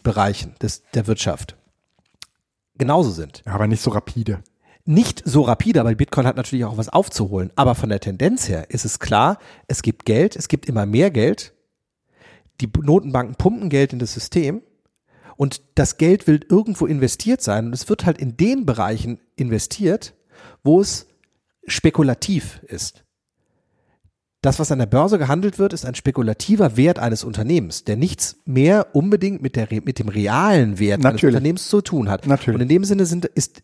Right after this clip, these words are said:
Speaker 1: der, das Handeln mit Aktien zwar ein Handeln mit Anteilsscheinen,
Speaker 2: Aber die stehen
Speaker 1: aber den Wert
Speaker 2: da, dem steht kein realer Wert gegenüber.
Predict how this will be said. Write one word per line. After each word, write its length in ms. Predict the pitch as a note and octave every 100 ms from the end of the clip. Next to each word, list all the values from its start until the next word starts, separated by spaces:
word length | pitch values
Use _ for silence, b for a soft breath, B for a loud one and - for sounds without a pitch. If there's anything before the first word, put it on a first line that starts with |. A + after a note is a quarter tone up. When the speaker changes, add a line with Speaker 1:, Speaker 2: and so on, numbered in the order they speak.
| -
Speaker 1:
der, 300 | A#2+ A2+ F#2+
das 240 | B2 -
Handeln 280 | C3+ D3 B2
mit 200 | G#2 -
Aktien 560 | C#3+ - - A#3 B3 C#4+ _ b b b
zwar 220 | - C3
ein 160 | A#2+ A#2+
Handeln 240 | B2 G#2+
mit 200 | G#2 -
Anteilsscheinen, 920 | E3+ A#3+ - G#2+ - - F#2 G2+ E3+ - _ B B B B B
Speaker 2:
Aber 220 | A#2+ C3
die 80 | B2+
stehen 240 | - C3+
Speaker 1:
aber 160 | C#3 C3+
den 260 | B2 G#2+
Wert 460 | B2 G#3 F#3+ - - _ _
Speaker 2:
da, 120 | A#2 A#2+
dem 260 | - C3+
steht 280 | B2 D3+ -
kein 240 | - B2+
realer 500 | B2+ A#2+ A#2 B2+ B2
Wert 220 | A2+ A#2 -
gegenüber. 440 | G2+ A2+ G#2 F#2